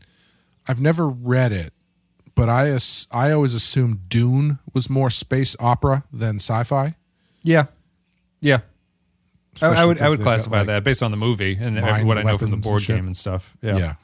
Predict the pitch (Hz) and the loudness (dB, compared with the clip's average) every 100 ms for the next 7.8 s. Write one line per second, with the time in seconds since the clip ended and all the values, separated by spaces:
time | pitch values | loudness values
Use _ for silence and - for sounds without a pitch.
0 | - 80 - - - - _ 139 139 139 | -14 -14 -14 -20 -20 -20 _ 0 2 2
1 | - 175 165 180 165 160 147 - _ _ | -2 -6 -2 2 2 2 0 -6 _ _
2 | - 135 120 147 233 - - - - - | -4 -4 0 0 0 -4 -10 -12 -16 -6
3 | 120 110 120 135 135 - 170 185 - _ | -4 2 2 2 0 0 -2 -4 -8 _
4 | _ _ _ _ _ _ _ _ - 113 | _ _ _ _ _ _ _ _ -4 -2
5 | 113 127 139 - - 113 113 110 113 107 | 2 2 2 -2 -6 0 0 2 2 0
6 | - _ - 113 127 117 110 110 104 95 | -2 _ -6 -2 2 2 0 0 0 -2
7 | 110 110 98 90 90 90 87 | -4 -4 -2 -2 -4 -4 -6